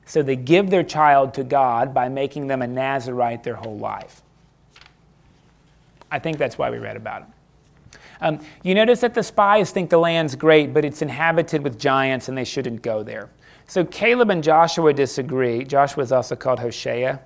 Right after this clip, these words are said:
I don't know if you noticed that. <laughs> Two, two names, same guy. Um, the giants are called the Nephilim. Your translation might have said this. It means fallen ones, and it goes back to this passage we read in Genesis six.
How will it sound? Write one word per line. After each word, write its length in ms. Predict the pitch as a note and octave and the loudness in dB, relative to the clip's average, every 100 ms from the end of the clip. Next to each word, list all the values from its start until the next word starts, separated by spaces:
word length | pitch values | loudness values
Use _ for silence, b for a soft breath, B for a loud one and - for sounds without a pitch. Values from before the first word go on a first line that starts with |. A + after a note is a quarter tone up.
| _ | _
I 60 | - | -6
don't 180 | C#3 C#3 | -4 -2
know 80 | B2 | -4
if 160 | - | -4
you 60 | B2+ | -8
noticed 280 | B2 B2 - | -6 -8 -6
that. 460 | D#3 D#3+ D3 - - - | -4 -4 -8 -16 -20 -20
<laughs> 160 | _ | _
Two, 260 | - C#3 C#3+ - | -6 -6 -6 -6
two 160 | C#3+ | -2
names, 280 | C#3 B2+ A#2+ | 0 -2 -4
same 300 | - - C3 | -10 -6 -2
guy. 260 | B2 A2+ A#2 - b b - | 0 0 -4 -16 b b -8
Um, 240 | D3 D3 _ b b b _ _ - | -8 -8 _ b b b _ _ -6
the 80 | |
giants 420 | D#3 G3 A#3 C4 A#3+ | 0 2 2 0 -2
are 60 | |
called 260 | G3 G3+ F3+ | 0 2 2
the 60 | |
Nephilim. 600 | E3+ E3+ D#3 D3 D3+ C3 A#2 | 2 2 2 0 0 -2 -6
Your 80 | |
translation 640 | A#2 D3+ D3+ B2+ C#3+ B2+ C3+ | -6 -4 -6 -2 -2 -2 -4
might 160 | B2 | -4
have 100 | A#2 | -4
said 220 | - C#3 B2+ | -2 -2 -2
this. 200 | A#2 - | -6 -6
It 100 | D#3+ | -8
means 340 | D3+ F3 D3 | -6 -6 -8
fallen 480 | - C3 B2+ D3+ E3 | -2 0 0 0 -4
ones, 380 | E3 E3 E3 D#3 | -6 -6 -6 -8
and 160 | A#2+ C3+ | -10 -10
it 40 | |
goes 280 | B2+ E3+ D#3+ | -2 -4 0
back 260 | E3 E3 - | 2 0 0
to 80 | |
this 160 | D3+ B2+ | -8 -8
passage 520 | - D3 D3 D#3+ C#3+ | -8 -6 -6 -6 -8
we 80 | C#3+ | -4
read 180 | C3+ C3 | -2 -2
in 80 | A#2+ | -2
Genesis 440 | C3 C3+ - A2 | -4 -6 -10 -12
six. 480 | - C#3 C#3 - | -6 -6 -6 -10